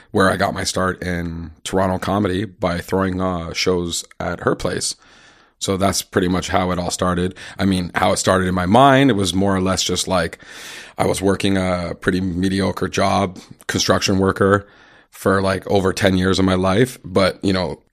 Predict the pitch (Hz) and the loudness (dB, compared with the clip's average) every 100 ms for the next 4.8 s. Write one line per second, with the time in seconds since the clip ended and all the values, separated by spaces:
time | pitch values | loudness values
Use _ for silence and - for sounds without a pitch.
0 | _ - 110 - 95 107 113 - 104 95 | _ 0 2 2 2 4 4 4 2 2
1 | 98 98 87 95 92 90 - 90 90 90 | 0 0 2 2 0 -2 0 0 0 -2
2 | 85 85 - - 98 95 90 95 95 90 | -6 -8 -8 -2 0 0 0 0 0 -2
3 | - 87 - 95 95 95 95 92 95 95 | -4 -4 0 2 4 2 2 0 -2 -2
4 | 92 98 98 98 98 98 98 | 0 2 4 4 6 6 4